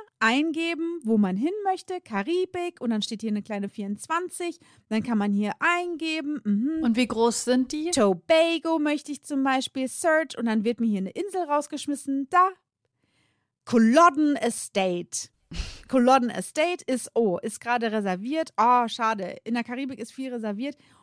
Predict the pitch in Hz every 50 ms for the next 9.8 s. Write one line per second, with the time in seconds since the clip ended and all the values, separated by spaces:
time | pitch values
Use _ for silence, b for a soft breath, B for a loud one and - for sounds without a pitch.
0 | b b - 247 254 226 - _ - - - 269 277 277 330 269 - - 247 240
1 | 254 269 277 262 233 214 - 233 226 226 220 220 220 220 - - 220 202 - 202
2 | 190 190 - - 240 - - 302 311 269 - - 320 311 - 370 359 330 330 320
3 | - - - - 302 302 349 392 392 339 294 349 339 370 381 392 415 381 - -
4 | 285 285 - 311 339 359 392 415 415 294 311 302 311 311 302 294 302 294 - 302
5 | 320 370 415 - 370 349 330 330 254 233 247 269 302 339 415 440 403 - - 330
6 | 302 277 247 240 - 233 233 285 254 226 254 - - 320 302 302 359 - - 370
7 | 330 302 302 - - 269 330 392 381 - B B B 302 B B - 294 - 311
8 | 339 - 294 294 302 311 311 285 277 285 311 392 330 - - 320 330 247 233 214
9 | - - - 208 202 190 180 175 170 175 170 170 165 165 175